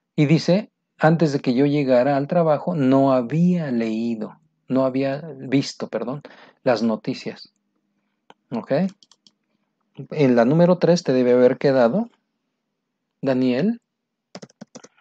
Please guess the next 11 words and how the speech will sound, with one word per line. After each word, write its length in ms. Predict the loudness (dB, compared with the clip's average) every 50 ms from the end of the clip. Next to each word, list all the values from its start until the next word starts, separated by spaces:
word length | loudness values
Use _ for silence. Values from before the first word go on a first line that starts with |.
| _ _ _ _ -20 -14 -6
had 200 | -4 -4 -4 -2
lived", 300 | -2 0 0 0 -2 -4 -8 -14 -18 _ _ _ _ _ _ _ _ _ _ _
había 300 | -6 -2 0 2 2 2
vivido 420 | 2 -2 -2 0 -2 -2 -2 -4
en 120 | -6 -6 -4
París 360 | -4 -2 0 0 -2 -4 -4
por 160 | -6 -6 -4
doce 280 | -4 -4 -4 -2 -4 -2
años 280 | -2 -2 -4 -4 -4
before 480 | -6 -8 -6 -4 -2 0 0 0 0 -4 -10
she, 420 | -14 -6 -4 -2 0 0 -2